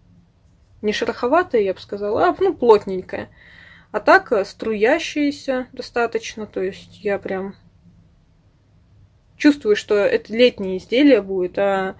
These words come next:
не будет стоять на мне колом. Потому что на два с половиной крючке я вязать точно не хочу, я хочу именно вязать на двойке, но вот незадача, двойка у меня только вот такая. Мне надо будет оббегать вокруг мои магазины.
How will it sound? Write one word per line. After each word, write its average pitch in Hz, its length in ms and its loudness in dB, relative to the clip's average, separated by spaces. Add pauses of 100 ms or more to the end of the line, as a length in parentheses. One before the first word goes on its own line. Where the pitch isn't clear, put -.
(240)
не 220 120 0
будет 220 180 -4
стоять 220 360 2
на 208 80 -2
мне 208 200 0
колом. 202 460 4 (680)
Потому 220 220 2
что - 160 -6
на 233 300 2
два 247 240 0
с 247 40 -14
половиной 262 520 0
крючке - 360 -4
я 226 140 6
вязать 220 280 2
точно 220 280 2
не 196 120 -4
хочу, 208 320 -2
я 285 120 6
хочу 220 280 -4
именно 214 160 0
вязать 208 280 0
на 202 100 -2
двойке, 277 400 -2
но 226 120 -2
вот 214 180 2
незадача, 220 540 0
двойка 262 400 0
у 220 80 -2
меня 226 280 2
только 247 680 2 (720)
вот 202 160 -6
такая. - 440 -2 (1160)
Мне 240 140 4
надо 240 240 6 (360)
будет 220 340 -4
оббегать 214 600 2
вокруг 220 420 -2
мои 208 280 0
магазины. 190 600 -6